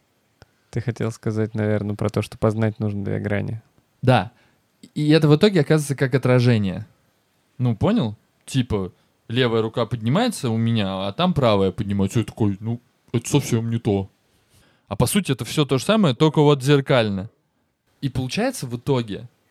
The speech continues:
Speaker 2: что эти противоположности очень сильно похожи. Ну, понимаешь, да? Они на какой-то аспект, вот как, знаешь, вот как опять трикстер.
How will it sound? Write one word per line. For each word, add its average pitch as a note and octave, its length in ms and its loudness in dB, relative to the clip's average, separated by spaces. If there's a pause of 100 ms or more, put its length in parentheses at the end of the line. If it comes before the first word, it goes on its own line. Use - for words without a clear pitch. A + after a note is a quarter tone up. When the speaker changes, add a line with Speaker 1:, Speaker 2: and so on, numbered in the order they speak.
(240)
Speaker 2:
что - 200 -4
эти C#3+ 240 0
противоположности C#3 1040 -2 (280)
очень D3+ 500 2
сильно G#2+ 400 -4
похожи. G#2 720 -4 (500)
Ну, B2+ 260 2 (200)
понимаешь, G2+ 400 -2
да? G#2+ 340 -6
Они B2 120 2
на B2+ 80 2
какой-то D3 340 2
аспект, - 480 0
вот G2+ 160 -8
как, G#2 160 -4
знаешь, D3+ 180 2
вот A#2 160 2
как C#3 200 2
опять E3 340 2
трикстер. A#2+ 580 -2